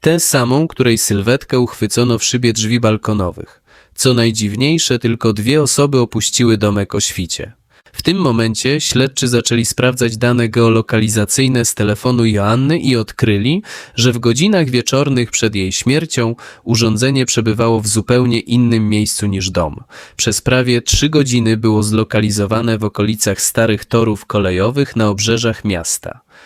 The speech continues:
Miejsce to znane było z tego, że od lat nieczynne, zasłane rdzą, zupełnie opuszczone.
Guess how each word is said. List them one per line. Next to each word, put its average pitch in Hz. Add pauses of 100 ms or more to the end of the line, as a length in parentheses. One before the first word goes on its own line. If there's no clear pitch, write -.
(500)
Miejsce 131
to 104
znane 123
było 95
z -
tego, 95 (280)
że 104
od 104
lat 127
nieczynne, 107
zasłane 120
rdzą, 101 (220)
zupełnie 165
opuszczone. 85